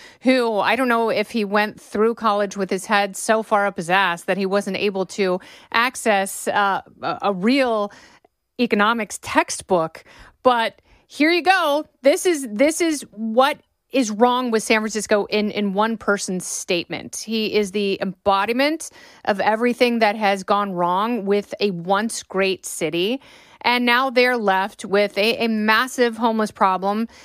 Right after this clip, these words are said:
massive fentanyl addiction, uh, scores of people who are overdosing and dying from the drug essentially on a daily basis. And, um, he has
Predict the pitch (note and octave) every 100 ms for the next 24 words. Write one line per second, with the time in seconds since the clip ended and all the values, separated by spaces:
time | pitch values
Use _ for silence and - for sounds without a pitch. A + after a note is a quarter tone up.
0 | - - G#3 G#3 G#3+ A3 A#3+ B3+ A3+ G#3+
1 | - - B3 B3 A#3 A3 G#3 G#3 G#3 -
2 | F#3+ - G3+ - A#3 A#3 C4 - - -
3 | A3 G#3+ G#3 - _ _ - - - -
4 | - B3+ C#4 C4 A3+ - B3 A#3+ B3 A#3+
5 | A#3 F#3+ A3 A3 A3 G#3+ A3 G#3+ A3+ A#3
6 | G#3+ A3 - A3 G3+ G3 - G#3+ G3 G#3
7 | A3 A3+ G#3+ - G3+ G#3 G3 F3 E3+ E3+
8 | G3+ G#3+ - G#3 G3+ G#3 F#3+ G3 G#3 F#3
9 | F#3 F#3 G3 F#3 G#3+ E4 F#4 G3 F3 G3+
10 | - - - - - A#3 A#3 A#3+ A#3+ A3+
11 | - A3 G#3+ G#3+ - B3 B3 A#3 A#3 A#3
12 | A#3 A3+ -